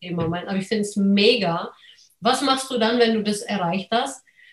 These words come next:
und sagst, okay, ähm, machst du nach wie vor Coaching? Was mache ich beruflich? Oder ist es dann nur, dass du sagst, okay,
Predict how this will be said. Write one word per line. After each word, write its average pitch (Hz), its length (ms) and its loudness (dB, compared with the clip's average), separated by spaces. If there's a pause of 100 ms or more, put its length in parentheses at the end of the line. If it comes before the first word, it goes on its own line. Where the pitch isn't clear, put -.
(160)
und 220 180 0
sagst, 220 500 0
okay, 214 640 2
ähm, 220 560 -2
machst 196 300 -4
du 214 60 -2
nach 208 180 0
wie 240 140 -2
vor 247 160 -6
Coaching? 269 640 -2 (560)
Was 214 320 -4
mache 226 160 0
ich 226 60 -2
beruflich? 220 420 0
Oder 208 160 -2
ist 208 140 -2
es 226 120 -6
dann 214 160 0
nur, 214 120 2
dass 202 200 0
du 208 60 -8
sagst, 202 220 -4
okay, 214 340 -2